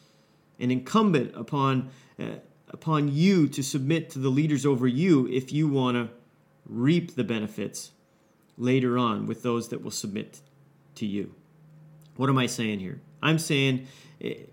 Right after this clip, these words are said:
take the, the reaping and sowing principle. You cannot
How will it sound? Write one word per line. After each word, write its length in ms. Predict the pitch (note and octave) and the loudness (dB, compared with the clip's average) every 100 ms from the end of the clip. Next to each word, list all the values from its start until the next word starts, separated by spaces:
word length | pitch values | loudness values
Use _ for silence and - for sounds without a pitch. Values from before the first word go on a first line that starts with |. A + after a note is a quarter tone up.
| - - | -20 0
take 260 | D3+ D#3 | 2 2
the, 300 | D3+ C3+ C3 | 4 4 2
the 140 | - C3+ | 2 2
reaping 400 | C3 D#3 D#3 C#3 | 4 4 4 2
and 100 | B2+ | 0
sowing 320 | C#3+ C3+ C3 | 2 2 0
principle. 480 | C3 B2 - G#2+ A2 | 0 -4 -4 -8 -6
You 320 | C3+ D#3 G3 | -2 2 2
cannot 840 | G#3 F3 D3+ D3 D3+ D#3 F3 F3 | 2 2 2 4 4 4 2 -4